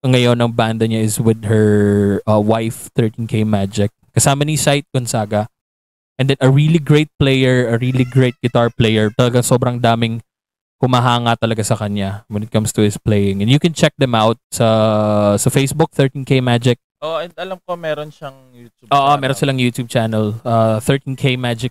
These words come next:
Speaker 1: Music, I think. So, pwede niyong puntahan yun, pwede niyong i-check yung playing niya.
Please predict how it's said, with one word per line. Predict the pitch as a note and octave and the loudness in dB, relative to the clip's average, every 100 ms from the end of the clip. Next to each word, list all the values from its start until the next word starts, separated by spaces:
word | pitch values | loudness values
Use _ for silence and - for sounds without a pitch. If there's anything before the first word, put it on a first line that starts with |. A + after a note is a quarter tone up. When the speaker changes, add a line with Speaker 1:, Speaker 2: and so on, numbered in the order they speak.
| - | -6
Speaker 1:
Music, | A2+ A2 A2+ - A#2+ | -4 -2 -2 -4 -8
I | |
think. | A2 A2+ A2 _ _ _ _ _ - | -4 -4 -6 _ _ _ _ _ -2
So, | A#2+ | 0
pwede | - C3 C#3 | 2 2 2
niyong | C#3+ C#3+ C#3 | 0 -2 -2
puntahan | D3+ C3+ B2+ C3 | -4 -2 -2 0
yun, | B2 B2 | -2 0
pwede | C3 C#3 | -2 0
niyong | D#3 | -4
i-check | C#3+ - D3+ - | -2 -2 -2 -2
yung | C3+ | -4
playing | - A#2+ A2+ G#2+ | 0 0 0 -2
niya. | G#2+ G2+ | -4 -6